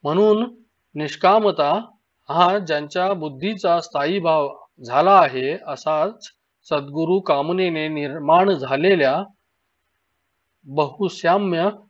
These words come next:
कामनामय जगातून सोडवितो.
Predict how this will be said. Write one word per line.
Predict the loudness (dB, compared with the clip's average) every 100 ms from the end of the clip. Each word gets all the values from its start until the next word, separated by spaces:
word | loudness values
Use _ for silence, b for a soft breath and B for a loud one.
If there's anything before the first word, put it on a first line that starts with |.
| _ -8
कामनामय | -4 -2 -2 2 2 0 -6 _ _ _ -8 2 4 4 2 -2 -6
जगातून | -2 4 4 4 -2 -6
सोडवितो. | -6 0 2 2 -2 -6 -8 -14